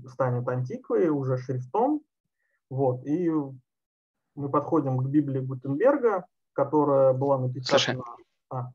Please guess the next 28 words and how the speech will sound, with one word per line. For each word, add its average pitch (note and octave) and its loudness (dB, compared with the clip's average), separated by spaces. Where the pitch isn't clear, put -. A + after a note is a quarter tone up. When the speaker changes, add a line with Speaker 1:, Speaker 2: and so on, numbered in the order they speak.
Speaker 2:
а - 0
можно C#3+ 4
я E3+ 6
тебя B2 0
спрошу C#3 0
перед, B2 2
перед, A#2+ 0
перед - -2
тем, A2 -6
как A2 -4
ты - -8
перейдешь G#2+ -2
к - -20
печати? A#2+ -4
Speaker 1:
Да, C3 2
конечно. B2+ -4
Speaker 2:
<laughs> - -10
Э, A#2+ 4
просто A#2 -2
интересно, A#2 2
э, B2 -4
вдруг A#2 -10
ты - -12
знаешь, C#3 -2
насколько C3 -4
связано, A#2 -2
э, - -14
то - -6